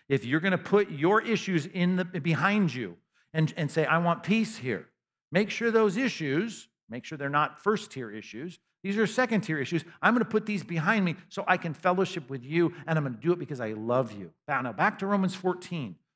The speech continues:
If I have a minute here left, let me take you back to Romans fourteen and, and just quote this great text for you. Verse fifteen.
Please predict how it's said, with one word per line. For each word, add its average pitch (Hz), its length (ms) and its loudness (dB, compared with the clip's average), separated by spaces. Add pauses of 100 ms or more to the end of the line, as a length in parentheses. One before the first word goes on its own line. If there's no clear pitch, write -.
(400)
If 127 140 -18
I 123 60 -12
have 147 180 -6
a 160 60 -6
minute 151 340 -8
here 113 140 -12
left, 110 260 -4
let 156 60 -4
me 170 80 -4
take 165 180 -10
you - 60 -10
back 165 300 -4
to 165 80 -10
Romans 170 300 -6
fourteen 139 680 -10 (580)
and, 135 160 -10
and 135 100 -10
just 131 200 -14
quote 175 340 -2
this 127 160 -10
great 143 340 -4
text - 380 -12
for 120 180 -14
you. 98 220 -14 (200)
Verse 147 220 -10
fifteen. 120 640 -12